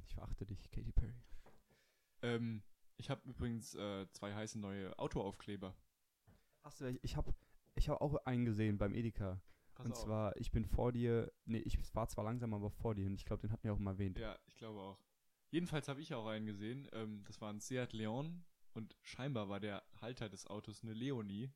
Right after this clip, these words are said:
Speaker 2: <laughs> Und dann haben die dahinter des Leon noch so ein I und ein E geklebt.
Speaker 1: Ich kann mir gut vorstellen, dass es so ein Erstwagen war oder so.
Speaker 2: Ach,
Speaker 1: Für die
Speaker 2: aber
Speaker 1: Tochter
Speaker 2: das ist doch schon
Speaker 1: zum
Speaker 2: richtig
Speaker 1: achtzehnten.
Speaker 2: peinlich,
Speaker 1: Und
Speaker 2: Alter.
Speaker 1: ich, es wär mir so peinlich.
Speaker 2: Irgendwann kommt dann der Tag, wo sie so denkt, okay, komm, <laughs> ich,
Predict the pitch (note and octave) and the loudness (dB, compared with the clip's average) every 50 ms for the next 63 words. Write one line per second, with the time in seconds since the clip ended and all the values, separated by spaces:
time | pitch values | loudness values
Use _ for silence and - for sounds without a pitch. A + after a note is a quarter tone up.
0 | _ _ _ _ - D3 - - - - E3+ - - D3 D#3+ - - D3+ B2 G#2 | _ _ _ _ -2 0 0 2 4 4 4 4 4 2 2 0 -2 -4 -4 -2
1 | C3+ B2+ C#3 C3+ C3 G#2 A2+ A2 - - A#2+ A2 A2 A2+ B2 C#3+ C#3+ - - - | -2 -2 -2 -2 -2 -2 -4 -6 -6 -4 -2 0 0 0 0 -2 -4 -6 -12 -18
2 | - - - B2 A#2+ - - A2 G#2+ A2 A2 A2+ A#2 A2 G#2+ G#2+ A2 A2 - F#2+ | -20 -10 -6 -6 -4 -4 -4 -4 -4 -4 -4 -2 -2 -2 -2 -2 -4 -4 -4 -4
3 | A#2+ A2 A2 - - F#2+ F#2+ F#2 - - - _ _ _ _ _ _ - - - | -4 -4 -4 -6 -6 -8 -8 -8 -10 -14 -20 _ _ _ _ _ _ -20 -20 -20
4 | _ - - _ _ _ _ - _ _ _ _ _ - A#2+ - B2+ A#2 A2 G2+ | _ -20 -20 _ _ _ _ -20 _ _ _ _ _ -4 -2 0 2 2 2 2
5 | G#2 - - A#2+ A2 G#2 A2 G2+ G2 G2+ G2+ A2 G2+ G#2+ G2 - - G#2 A#2 - | 2 4 4 4 4 4 2 2 2 2 2 2 4 4 4 4 4 2 2 2
6 | - - F#2+ F#2 F#2 F#2+ F#2+ F#2 F#2 F#2 F#2 G2 F#2+ G2+ G2+ G#2+ - - - - | 2 2 2 2 2 2 2 2 2 2 0 0 0 0 -2 -2 -4 -8 -8 -8
7 | - G#2 G#2+ - - - - - - A2+ A2 A#2+ B2+ - C3 B2+ - - B2 A#2 | -6 -4 -2 -2 0 0 0 0 0 0 0 0 -2 -4 -6 -6 -6 -6 -4 -4
8 | B2+ A#2+ - B2+ - - - E3 G#2+ C#3+ D#3 D3+ B2+ G#2+ A#2+ A#2 G#2+ G#2 - G#2 | -4 -2 -2 -2 0 2 4 4 4 2 0 0 0 2 4 4 4 4 4 2
9 | G2+ A2 G#2 - A2+ G#2 G2+ G2+ G2 G2+ F#2 - - G#2 G2+ G2 G2 G2+ - - | 2 2 2 2 4 4 4 4 4 6 6 6 6 6 6 2 2 0 -4 -6
10 | - - - - C3+ C#3+ D3 D#3 D#3 C#3+ - E3 E3 D#3+ D3 C3 B2 A#2 G#2 C3 | -14 -14 -2 0 2 4 4 4 4 4 4 4 4 4 4 4 4 2 2 0
11 | C#3 D3+ D3 - C3+ C#3 C#3 C#3+ C#3 C#3+ C#3 B2 C3 C3+ B2+ - - - - - | 0 0 0 0 0 0 0 0 0 2 2 2 2 2 0 -2 -6 -12 -8 -6
12 | A#2 G#2+ - A#2 A2+ B2+ - - - - - - - - | -6 -4 -4 -4 -6 -6 -6 -8 -4 0 0 2 0 0